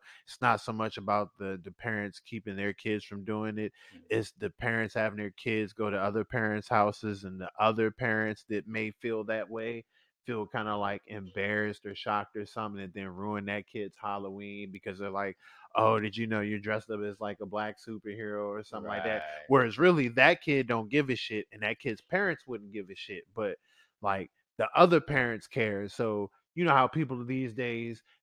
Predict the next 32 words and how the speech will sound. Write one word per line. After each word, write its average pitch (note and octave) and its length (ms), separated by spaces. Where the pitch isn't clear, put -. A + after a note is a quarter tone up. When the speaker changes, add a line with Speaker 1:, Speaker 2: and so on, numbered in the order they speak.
Speaker 1:
feel C3+ 320
necessary A#2+ 840
to G2+ 300
save B2+ 800
people G#2+ 600
and, G2 320
and G2 120
whatnot. G#2 520
So G#2 320
some E3+ 240
parents C#3+ 400
wouldn't C#3 240
care F#3 180
and D3+ 100
would B2+ 120
step C3 260
right C3 260
in C#3+ 220
and A#2+ 140
feel C#3+ 140
like A#2+ 160
they A#2+ 100
were A#2 140
completely A2+ 400
right A2+ 200
in G#2+ 160
it. G#2 120
But E3 120
it F#3+ 60
just F3+ 200
made F3 200
me D3 100